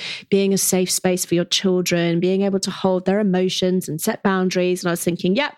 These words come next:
that sounds all good. I can definitely do that. That's the type of parent that I want to be." And then I became the parent. <laughs> Jessie,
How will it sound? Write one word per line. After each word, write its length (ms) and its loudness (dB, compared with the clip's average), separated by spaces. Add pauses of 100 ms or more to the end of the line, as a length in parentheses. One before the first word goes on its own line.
that 140 0
sounds 400 0
all 80 2
good. 460 0 (480)
I 60 4
can 120 2
definitely 480 0
do 220 2
that. 260 -2
That's 240 -2
the 80 0
type 240 0
of 60 -4
parent 260 0
that 80 -4
I 40 -2
want 160 0
to 60 -2
be." 320 0 (460)
And 220 2
then 240 0
I 100 0
became 500 0
the 80 0
parent. 580 0
<laughs> 20 -6
Jessie, 580 0